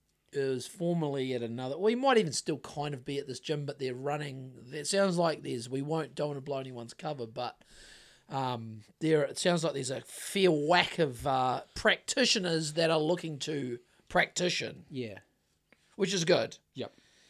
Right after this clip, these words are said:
Speaker 1: So, if anything, it's like, um, it's not for lack of numbers, it's for the problem is
Speaker 2: Lack of
Speaker 1: there are
Speaker 2: space problem at
Speaker 1: too
Speaker 2: the
Speaker 1: many,
Speaker 2: moment.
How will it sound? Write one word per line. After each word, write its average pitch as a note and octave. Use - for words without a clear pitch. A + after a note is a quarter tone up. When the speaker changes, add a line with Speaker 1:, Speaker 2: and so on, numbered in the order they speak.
Speaker 1:
So, C#3+
if E3+
anything, F#3
it's D3+
like, D3+
um, A#2+
it's D3+
not F#3+
for F3
lack E3+
of D3+
numbers, C#3+
it's -
for D3+
the F#3+
problem F#3
is E3
Speaker 2:
Lack D3+
of D#3
Speaker 1:
there G3
are F#3
Speaker 2:
space E3
problem C#3
at B3+
Speaker 1:
too C4
Speaker 2:
the A#3+
Speaker 1:
many, G#3
Speaker 2:
moment. D3